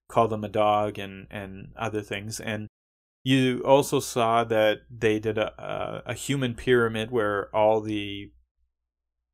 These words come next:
detainees are naked, and they're forced to, they're forced to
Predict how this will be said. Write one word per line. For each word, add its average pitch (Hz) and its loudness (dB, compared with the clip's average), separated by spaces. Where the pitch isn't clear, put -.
detainees 113 -4
are 98 -4
naked, 117 -2
and 104 -10
they're 98 -4
forced 117 0
to, 107 -2
they're 117 4
forced 135 2
to 117 -2